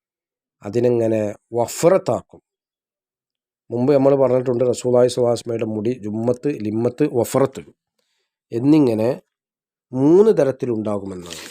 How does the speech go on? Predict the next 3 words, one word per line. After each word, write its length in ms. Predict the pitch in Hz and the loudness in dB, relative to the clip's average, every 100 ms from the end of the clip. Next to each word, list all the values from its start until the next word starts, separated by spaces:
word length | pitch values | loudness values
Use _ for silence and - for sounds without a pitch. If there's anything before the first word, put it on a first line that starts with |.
| - - _ - - - - _ _ _ _ _ _ _ _ - _ | -20 -20 _ -20 -20 -20 -20 _ _ _ _ _ _ _ _ -20 _
ഇവിടെ 240 | 95 131 123 139 - - - - - _ - | 2 4 6 4 -2 -2 0 -2 -6 _ -6
ഇതിലൂടെയൊക്കെ 520 | 110 123 135 135 156 | 0 4 4 2 2
നമുക്ക് 220 | 143 143 | 0 0